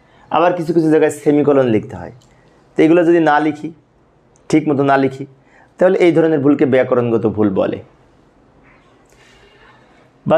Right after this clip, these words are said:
syntax error বলে। এবার আবার খ নাম্বারের জন্য আবার উদ্দীপকে ফিরে আসলাম। খ নাম্বারে বলেছে scanf percentage d দুইবার লিখেছে and a and b। তো এই স্টেটমেন্টটি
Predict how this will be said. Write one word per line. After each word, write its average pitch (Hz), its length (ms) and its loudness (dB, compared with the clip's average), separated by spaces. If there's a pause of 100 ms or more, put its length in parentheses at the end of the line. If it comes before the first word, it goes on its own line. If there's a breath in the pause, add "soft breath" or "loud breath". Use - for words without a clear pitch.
(140)
syntax 170 340 2 (300)
error 139 180 4 (100)
বলে। - 180 -4 (1700 loud breath)
এবার 156 240 2
আবার 135 140 -4 (380)
খ - 20 -12 (140)
নাম্বারের 151 380 0
জন্য 143 220 0
আবার 156 120 2
উদ্দীপকে 127 440 0
ফিরে 127 160 0
আসলাম। 113 280 -2 (580 soft breath)
খ - 20 -8 (140)
নাম্বারে 180 240 2
বলেছে 143 340 -2 (240)
scanf 170 680 0 (300)
percentage 151 600 0
d - 20 2 (160)
দুইবার 147 240 4
লিখেছে 131 380 -4 (280)
and 147 160 -2 (240)
a - 20 4 (200)
and 131 120 -2 (100)
b। - 20 -4 (580 soft breath)
তো - 60 -8 (200)
এই 208 160 4
স্টেটমেন্টটি 196 600 -2